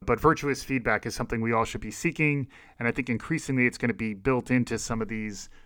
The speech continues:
virtual learning solutions, a la Peloton. What will be the Peloton of learning? What will be the Twitch of learning? There are many emerging platforms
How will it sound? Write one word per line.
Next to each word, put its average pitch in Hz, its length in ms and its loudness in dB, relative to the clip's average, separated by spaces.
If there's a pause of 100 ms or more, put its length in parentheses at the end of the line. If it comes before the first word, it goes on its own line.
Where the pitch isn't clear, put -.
(180)
virtual 127 440 2
learning 123 320 2
solutions, 117 920 -2 (640)
a 139 160 10
la 123 220 8
Peloton. 107 640 2
What 135 260 6
will 135 100 6
be 131 120 2
the 127 100 -2
Peloton 117 480 2
of 101 140 -2
learning? 104 400 -4 (500)
What 117 240 2
will 120 140 2
be 113 240 2
the 110 140 -10
Twitch - 480 0
of 110 180 -6
learning? 98 460 -4 (800)
There 123 120 2
are 117 60 4
many 143 220 6
emerging 117 420 2
platforms 135 720 4